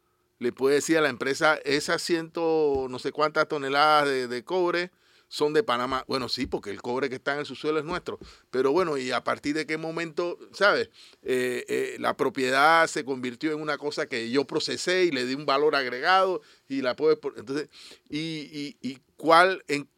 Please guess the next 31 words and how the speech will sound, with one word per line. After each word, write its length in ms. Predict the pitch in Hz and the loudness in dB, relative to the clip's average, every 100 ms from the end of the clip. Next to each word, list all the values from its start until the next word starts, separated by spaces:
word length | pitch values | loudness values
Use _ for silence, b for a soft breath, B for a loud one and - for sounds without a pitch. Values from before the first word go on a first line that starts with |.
| _ - | _ -2
en 180 | 147 139 | 0 4
base 200 | 156 - | 4 2
a 80 | 165 | 2
qué 140 | 180 | 2
marco 380 | 170 180 180 180 | 6 4 4 0
regulatorio, 800 | 156 135 131 123 170 185 170 - | 2 2 2 0 0 -2 -2 -4
qué 120 | 139 | -8
contrato, 580 | 147 170 170 175 160 120 | -8 -4 6 8 6 0
qué 140 | 151 | 2
ley, 320 | 170 180 175 - - - - | 4 6 4 0 -20 -10 -2
eh, 340 | 139 127 110 B B B B B - - | 0 0 -4 B B B B B -10 -4
porque 220 | 139 131 | -4 -2
todo 100 | 151 | -2
el 60 | 190 | 4
mundo 160 | 214 | 6
habla 140 | 220 202 | 8 8
del, 220 | 165 131 | 6 4
del, 360 | 143 135 127 | 4 4 2
del 340 | 127 131 127 120 | 2 2 2 -2
viejo 420 | 117 151 180 185 | 2 6 8 6
código 320 | 185 196 190 | 6 6 6
minero 360 | 151 135 160 190 | 4 0 2 2
de 40 | |
mil 120 | 165 | 2
novecientos 720 | 185 180 175 190 180 147 123 113 | 0 -2 -2 0 2 2 0 -6
sesenta 640 | - 127 - 127 120 117 | -8 -6 -6 -8 -4 -4
y 60 | 113 | 2
tres, 180 | 233 196 | 2 2
no 100 | 170 | 0
sé 140 | 175 | 0
cuándo, 320 | 185 165 117 | 2 2 0